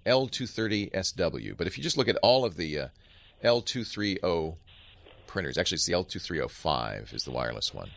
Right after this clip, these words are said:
It's a, got a W. Um, there's one for a hundred twenty bucks. It's a little faster, also wireless and duplex. Very high resolution. We're six hundred D P I now. The first Apple LaserWriter, which was thousands of dollars, I think five thousand dollars,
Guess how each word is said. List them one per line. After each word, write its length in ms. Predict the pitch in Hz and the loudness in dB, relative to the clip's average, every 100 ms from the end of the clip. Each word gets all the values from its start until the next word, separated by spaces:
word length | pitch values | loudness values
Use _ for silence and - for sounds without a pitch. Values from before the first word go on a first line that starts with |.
| - | -8
It's 160 | 73 | -4
a, 80 | 62 - - | -4 -4 -6
got 120 | 76 | -4
a 40 | 53 | -2
W. 360 | - - 50 - - - - - - | -2 -4 -6 -12 -18 -20 -20 -10 0
Um, 280 | 85 82 | 2 2
there's 160 | 101 107 | 0 2
one 140 | 131 | 2
for 100 | 117 | 2
a 20 | 107 | 0
hundred 180 | 107 | 0
twenty 220 | - 131 127 | 0 2 4
bucks. 240 | 117 - | 4 2
It's 120 | - | -4
a 40 | 92 | -4
little 140 | 85 | -6
faster, 560 | - 104 104 - 107 - - | -2 -2 -2 -2 -4 -8 -4
also 340 | - 95 92 90 | 0 2 2 -2
wireless 540 | - 87 87 87 - | 0 2 2 0 -2
and 80 | 80 | -4
duplex. 500 | 85 85 78 - - - - - - - - | -6 -4 -4 -4 -8 -14 -20 -20 -20 -20 -4
Very 180 | - 113 | 4 4
high 140 | 104 95 | 6 4
resolution. 460 | 87 78 80 69 | 2 0 -2 -2
We're 60 | 65 | 2
six 220 | - - | 2 2
hundred 160 | 90 76 | -2 -2
D 100 | 71 | -4
P 180 | 69 | -4
I 120 | 64 62 | -2 -2
now. 260 | 58 78 - - | -6 -10 -12 -6
The 60 | |
first 260 | - 120 113 | 2 4 4
Apple 200 | 104 82 | 2 2
LaserWriter, 440 | 85 80 73 67 | 0 0 0 -2
which 140 | 65 - | -4 -4
was 200 | - - - | -2 -2 2
thousands 480 | 160 226 95 76 64 | 4 4 2 -4 -6
of 80 | 65 | -4
dollars, 300 | 50 50 92 | -4 -4 -4
I 40 | |
think 140 | 120 | -4
five 360 | - 90 107 120 | 0 4 4 4
thousand 360 | - 98 98 64 | 0 0 0 -2
dollars, 300 | 58 60 | -2 -4